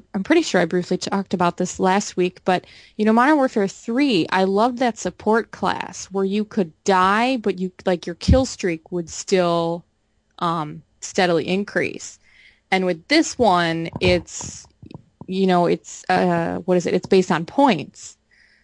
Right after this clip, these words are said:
So if you die, you start all over. So it's, you know, I, I kinda like to get some of the higher kill streaks, but at this point, it's just not,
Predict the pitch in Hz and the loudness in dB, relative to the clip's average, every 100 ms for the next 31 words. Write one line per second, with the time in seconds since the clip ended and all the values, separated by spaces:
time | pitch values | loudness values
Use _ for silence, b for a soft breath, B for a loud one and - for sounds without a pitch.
0 | b - 196 190 196 190 233 233 185 180 | b 0 2 2 0 2 4 4 2 -2
1 | - 180 175 165 165 170 151 - - _ | -2 0 0 0 0 -2 -2 -6 -8 _
2 | _ - 196 - - 226 233 214 208 208 | _ -10 -10 -10 -6 -2 2 4 4 2
3 | 202 - 214 214 _ - 254 262 254 220 | 0 -2 -2 -2 _ -8 -2 0 0 0
4 | 214 - 202 - 202 - - - 196 180 | -2 -2 -6 -2 -2 -2 -8 -6 -4 -4
5 | 185 190 185 180 170 - 180 185 - 240 | -6 -4 -2 0 -2 -4 -4 -4 -2 0
6 | 240 - - 185 170 185 190 - 220 196 | 0 -4 0 2 2 0 -2 0 2 2
7 | 190 - 175 - 175 170 165 170 165 | -2 -4 -8 -4 -2 0 0 0 -2